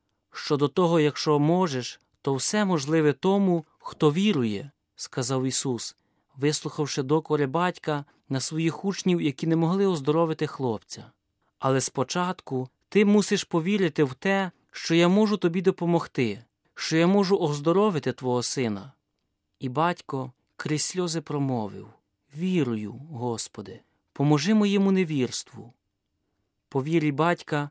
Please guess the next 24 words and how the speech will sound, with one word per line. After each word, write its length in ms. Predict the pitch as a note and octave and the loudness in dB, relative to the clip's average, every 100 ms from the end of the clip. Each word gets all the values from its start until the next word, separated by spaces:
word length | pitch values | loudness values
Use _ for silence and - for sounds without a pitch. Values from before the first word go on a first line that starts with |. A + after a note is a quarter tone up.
| _ _ | _ _
Господь 460 | B2+ - - F#3+ | -6 -4 0 -2
зцілив 540 | - - E3+ E3 G3+ F#3+ | -2 -4 0 2 2 0
його 240 | F#3+ F3+ | -2 -2
сина, 540 | - C#3 A2 G2+ G2+ - _ _ - | -2 0 0 -2 -10 -20 _ _ -12
вигнавши 640 | B2 D#3 F#3 F3 E3+ - D3 | 0 2 2 0 -2 -4 -4
з 120 | C3 | -2
нього 260 | F3+ E3+ | 0 0
духа 360 | D3 F3+ F#3+ F3 | 0 -4 -2 0
німоти 480 | D#3+ D3 C#3 - A3 | 2 2 2 0 -2
й 100 | F#3+ | -2
глухоти. 680 | F3+ E3 E3 - A#2 G2 - _ _ _ _ _ _ _ - | -4 -6 -8 -4 -6 -6 -14 _ _ _ _ _ _ _ 2
Отже, 300 | D3+ C3 D3+ | 2 4 4
невіра 480 | D3 D3 G3 F3+ | 4 4 4 4
батька 460 | C#3+ D#3+ F#3 - E3 | 2 2 2 0 0
у 100 | D#3+ | 0
божественну 680 | C#3+ C#3 F3+ F#3 - D#3+ D3 | 0 0 0 0 0 0 0
силу 260 | - F#3 | 0 0
Ісуса 360 | D#3+ - E3+ E3+ | 0 -2 -4 -4
Христа 540 | - D3 - F3+ F3+ - _ | -4 -4 0 0 0 -6 _
була 240 | C#3 C#3+ D#3+ | -2 0 2
перешкодою 920 | E3 D3+ - - G#3 F#3+ G3+ F#3 F3 - - | 2 2 0 0 2 4 2 2 0 -6 -10
для 240 | C#3 D3 | 2 2
зцілення 600 | D3 - A3 G#3 G3+ F3+ | 2 -2 0 2 2 2
сина. 560 | - - C3+ G#2+ G2 | 0 0 0 0 -6